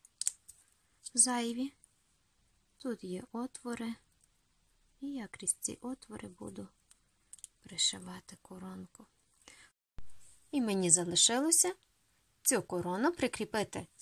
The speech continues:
на заколочку або на пов'язку. Я вирішила прикріпити на заколку.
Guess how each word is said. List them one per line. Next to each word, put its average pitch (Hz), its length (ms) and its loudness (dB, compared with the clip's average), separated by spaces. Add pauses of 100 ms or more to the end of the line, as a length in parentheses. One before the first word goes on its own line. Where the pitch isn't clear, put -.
на 277 260 4
заколочку 175 760 0 (340)
або 294 340 2
на 180 240 0
пов'язку. 185 720 2 (880)
Я 269 120 -2
вирішила 196 420 2
прикріпити 202 600 -6
на 180 160 -2
заколку. 180 760 -2